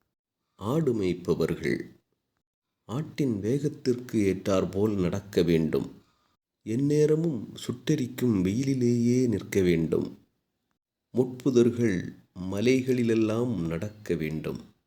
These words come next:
சில வேளைகளில் ஏதேனும் ஆடுகள் நடக்க முடியாமல் படுத்துவிட்டால், அத்தகைய ஆடுகளை சுமந்தும் வர வேண்டும்.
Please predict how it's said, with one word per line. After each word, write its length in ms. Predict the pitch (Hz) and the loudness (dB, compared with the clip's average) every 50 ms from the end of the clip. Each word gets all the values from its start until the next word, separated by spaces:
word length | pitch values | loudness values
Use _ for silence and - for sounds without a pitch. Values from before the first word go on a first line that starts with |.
| _ _ _ _ _ _ _ _ _ _ _ | _ _ _ _ _ _ _ _ _ _ _
சில 340 | - - - 123 151 151 117 | -10 -4 -2 0 0 0 2
வேளைகளில் 800 | 104 104 113 113 113 101 92 98 104 107 110 92 82 78 80 - | 2 4 4 6 4 4 4 4 4 6 6 6 4 2 0 -2
ஏதேனும் 640 | 92 98 107 104 107 107 113 117 113 104 90 82 - | -2 -2 0 2 2 2 4 4 2 2 0 -2 -2
ஆடுகள் 520 | - 101 104 117 120 101 110 110 107 95 | -2 -2 0 0 2 2 2 2 2 2
நடக்க 580 | 90 87 82 87 98 127 135 131 - - 147 123 | 2 0 0 0 0 -2 -4 -8 -8 -4 -4 -2
முடியாமல் 720 | 107 95 92 92 92 90 87 87 85 82 87 87 82 78 - - - | -2 -2 -2 -2 0 2 2 2 2 0 0 0 0 -2 -4 -6 -6
படுத்துவிட்டால், 920 | 87 90 - - - - 101 90 90 85 - - 95 92 85 73 71 - - - _ _ _ _ _ _ _ _ _ _ | -6 -4 -4 -4 -6 -4 -4 -4 -4 -4 -2 -2 0 0 0 0 -2 -8 -12 -16 _ _ _ _ _ _ _ _ _ _
அத்தகைய 680 | - - - - - 120 117 120 - 139 131 120 95 | -20 -20 -14 -6 -4 -4 -2 -2 -2 -2 0 2 2
ஆடுகளை 720 | 90 92 90 90 90 90 85 82 85 85 80 73 71 71 - - | 2 2 2 0 0 0 0 2 2 2 2 0 -2 -6 -10 -12
சுமந்தும் 800 | - - - - - 92 92 110 113 120 127 117 120 135 139 | -14 -14 -12 -10 -8 -6 -2 0 2 2 2 2 2 2 2
வர 200 | 107 85 78 80 | 2 2 2 0
வேண்டும். 460 | 76 78 78 76 78 76 80 78 67 | 0 -2 -2 -2 -2 -2 -4 -4 -6